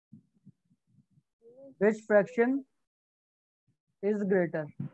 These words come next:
or smaller. Okay, so what we have to do, when you see if two fractions with same denominator are given, okay, then the one fraction with greater numerator is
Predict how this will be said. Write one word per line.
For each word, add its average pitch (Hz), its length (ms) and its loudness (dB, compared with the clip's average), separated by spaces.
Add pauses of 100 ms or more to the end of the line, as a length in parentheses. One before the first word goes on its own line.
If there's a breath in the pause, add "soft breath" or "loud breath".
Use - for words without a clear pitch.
(160)
or 208 320 4
smaller. 160 460 -4 (680)
Okay, 196 340 0 (280)
so 262 180 8
what 220 260 4
we 233 80 -2
have 247 200 4
to 262 120 -2
do, 277 120 0
when 240 240 2
you 254 180 2
see 247 380 -2 (360)
if 233 220 2
two 262 220 2
fractions 240 500 2
with 240 180 0
same 247 360 4
denominator 214 580 4
are 214 200 6
given, 175 420 0 (160)
okay, 202 360 2 (480)
then 226 440 4 (360)
the 208 220 6
one 240 460 0 (240)
fraction 220 600 0
with 208 220 0
greater 196 300 2
numerator 226 560 2
is 233 200 0